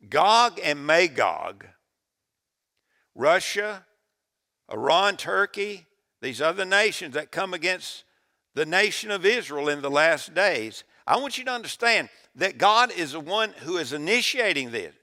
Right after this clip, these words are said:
G O D, God is initiating that. He's drawing them into this to display his glory and his power and his holiness to the nations of the world.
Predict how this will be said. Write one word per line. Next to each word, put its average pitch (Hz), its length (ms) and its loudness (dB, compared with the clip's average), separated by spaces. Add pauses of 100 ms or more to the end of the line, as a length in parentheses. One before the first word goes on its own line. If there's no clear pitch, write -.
G 208 240 -2
O 214 120 2
D, 165 260 4
God 151 580 4
is 147 280 -6
initiating 135 760 -4
that. 80 320 -10 (1000)
He's - 280 0
drawing 170 600 2
them 180 200 -2
into 220 280 -2
this 87 240 -12 (1300)
to 208 120 2
display 202 680 2
his 156 280 -2
glory 160 760 2 (180)
and 175 180 0
his 165 200 -2
power 160 720 0 (240)
and 156 160 -4
his 165 180 -4
holiness 156 840 -2 (260)
to 151 100 -10
the 143 160 -10
nations 151 800 -4
of 131 180 -6
the 135 60 -12
world. 147 440 -14